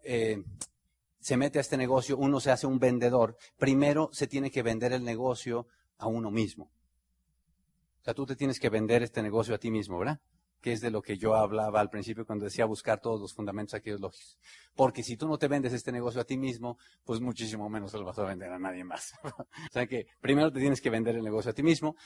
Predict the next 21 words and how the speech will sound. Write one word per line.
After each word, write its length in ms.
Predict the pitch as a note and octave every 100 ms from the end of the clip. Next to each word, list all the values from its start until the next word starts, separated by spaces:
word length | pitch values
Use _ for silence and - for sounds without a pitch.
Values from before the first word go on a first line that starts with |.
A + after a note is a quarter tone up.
| - -
y 80 |
después 300 | D3+ C#3+ D#3+
tienes 200 | E3 D#3
que 120 | - C3
vender 240 | C3 C3
este 160 | C3+ C3
negocio 320 | C3 B2+ C3+
a 20 |
alguien 220 | C3+ D3+
más 180 | F#3 -
y 60 | D3+
entender 500 | D#3 E3 E3 D#3+ B2 -
que 140 | - C#3
cuando 240 | C3 B2+
la 120 | B2
gente 340 | - D#3+ D#3+ C#3+
ve, 280 | C#3 C#3+ C#3
quieres 300 | D3+ D#3 C3
venderle 380 | B2+ C3 C#3
el 60 | C#3
negocio, 460 | C#3+ C#3 C3 C3+